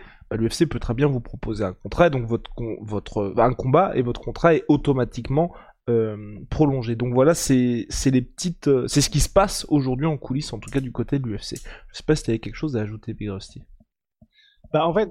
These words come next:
Speaker 2: ce qui était intéressant, c'est, euh, on avait une discussion justement en off où on essayait un peu de démêler tout ça, parce qu'en fait, là, on se base sur un article de, de, de Bloody Elbow, et en fait, lorsqu'on dit que l'U F C fait du lobbying, c'est pas, euh, quelque chose qui est tiré du chapeau, c'est-à-dire qu'en fait,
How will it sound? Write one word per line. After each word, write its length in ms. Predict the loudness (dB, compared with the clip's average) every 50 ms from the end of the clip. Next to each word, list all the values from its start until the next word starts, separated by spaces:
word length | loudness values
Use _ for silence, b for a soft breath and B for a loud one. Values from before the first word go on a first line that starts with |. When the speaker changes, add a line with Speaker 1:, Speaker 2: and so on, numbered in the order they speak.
| -4 -10
Speaker 2:
ce 100 | -6 -4
qui 60 | -2
était 160 | 0 0 0
intéressant, 480 | 0 0 0 0 0 0 0 0 -2 -2
c'est, 240 | -2 0 0 2 2
euh, 480 | 2 2 2 2 2 0 0 0 0
on 100 | 0 0
avait 140 | 0 0 0
une 60 | 0
discussion 420 | 0 -2 -6 -12 -12 -8 -4 -2 -2
justement 460 | -2 -4 -4 -2 0 2 2 2 2
en 60 | 0
off 140 | 0 -2 -2
où 60 | 0
on 60 | 0
essayait 240 | 0 0 0 0 -2
un 40 | 0
peu 140 | 0 -2 -4
de 60 | -2
démêler 200 | 0 0 0 0
tout 120 | -2 -2
ça, 140 | -2 -2 0
parce 120 | 0 0 0
qu'en 140 | 0 0
fait, 240 | 0 0 -2 -2 -4 -2
là, 220 | 0 0 0 0
on 80 | 0 -2
se 140 | -2 -2 -2
base 220 | 0 0 0 -2
sur 180 | -2 -2 0 2
un 80 | 2
article 260 | 0 0 -4 -8 -8 -6
de, 140 | -6 -6
de, 300 | -6 -6 -4 -2 -2 -2
de 120 | -2 -4 -4
Bloody 280 | -2 -2 0 2 2
Elbow, 360 | 2 2 2 2 2 2 2 2
et 80 | 0
en 80 | 0 0
fait, 220 | 0 -2 -2 0
lorsqu'on 340 | 0 -2 -2 -2 -2 0 0
dit 300 | 0 0 -4 -6 -6 -6
que 120 | -2 0 0
l'U 300 | 2 2 2 2 2 2
F 60 | 2
C 140 | 0 -2 -2
fait 120 | -2 -2
du 80 | -2 -2
lobbying, 380 | -2 0 2 2 2 2 0 -2 B B B B B B B B B B B
c'est 220 | -4 -2 0 2
pas, 320 | 2 4 4 4 4 4
euh, 200 | 4 2 2 0
quelque 280 | 0 0 -2 0 0 -2
chose 200 | -2 0 -2 -2
qui 100 | -2 -4
est 20 |
tiré 220 | -4 -2 0 0 0
du 100 | 0 0
chapeau, 300 | 0 0 0 0 -2 -2
c'est-à-dire 240 | 0 0 0 0 0
qu'en 120 | 0 0
fait, 240 | 0 0 -2 -2